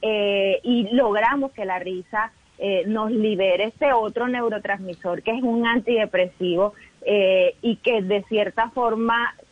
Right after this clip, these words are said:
nosotros mismos lo logramos con la risa, que es liberemos, eh, la serotonina. Y todo esto se logra con una sonrisa, aunque sea fingida. Y de hecho, muchas veces, yo siempre le coloco a mis, a mis pacientes, vamos a, a fingirla y nos,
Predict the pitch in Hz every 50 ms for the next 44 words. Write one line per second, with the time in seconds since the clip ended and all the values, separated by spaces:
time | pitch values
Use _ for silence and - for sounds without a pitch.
0 | _ - 220 233 240 196 - 233 208 - 214 220 240 247 233 233 233 254 262 262
1 | 240 226 214 208 202 196 190 190 185 196 214 - - 294 269 254 226 202 190 -
2 | 185 180 170 - 226 226 233 - 214 208 208 196 202 214 202 190 185 180 175 175
3 | 180 202 214 208 - - - - - - - 208 208 202 196 202 196 - - 196
4 | 180 185 - - 180 202 262 320 311 277 208 170 - - _ _ _ _ - -
5 | _ _ 247 269 262 208 - - 277 269 269 294 320 359 349 - 370 339 - 285
6 | 240 220 226 226 226 240 240 269 277 277 - 226 240 226 220 214 220 220 220 -
7 | 240 220 - 185 214 196 - - - - - - 220 - 202 190 - - 185 185
8 | 170 - 202 196 185 180 - - 165 151 147 143 139 - _ - - - - -
9 | 233 240 240 233 233 226 - 330 285 311 330 262 339 359 302 247 262 269 277 285
10 | - - 302 302 285 - 196 214 208 214 - 226 208 208 262 254 262 247 247 -
11 | 208 196 190 196 180 226 240 247 233 240 226 208 202 202 - - 196 190 202 196
12 | 196 - 190 190 - - 190 185 180 175 254 233 202 220 247 233 247 277 320 349
13 | 370 - - 247 247 - 233 226 220 220 220 220 220 214 226 254 302 294 262 254
14 | 247 220